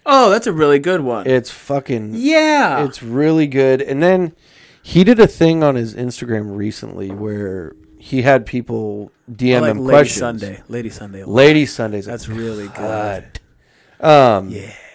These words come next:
Speaker 2: yeah. Uh, but he did a thing where he had fans, uh, D M him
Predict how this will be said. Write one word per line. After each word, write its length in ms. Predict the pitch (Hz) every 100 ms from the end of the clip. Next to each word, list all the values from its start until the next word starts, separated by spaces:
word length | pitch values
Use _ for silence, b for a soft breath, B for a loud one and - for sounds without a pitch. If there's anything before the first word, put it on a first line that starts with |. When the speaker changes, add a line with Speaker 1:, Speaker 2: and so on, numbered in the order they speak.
| B B _
Speaker 2:
yeah. 580 | 113 101 92 85 - - _ b b b b
Uh, 680 | 151 139 123 110 101 98 98
but 160 | 113
he 80 | 135
did 140 | 165
a 60 | 156
thing 220 | - 151
where 140 | 139 117
he 120 | 117
had 280 | 120 113 127
fans, 380 | 123 123 113 104 _ _ _ 127 - -
uh, 220 | 143 117
D 240 | 110 117 123
M 160 | 120
him 340 | 104 98 95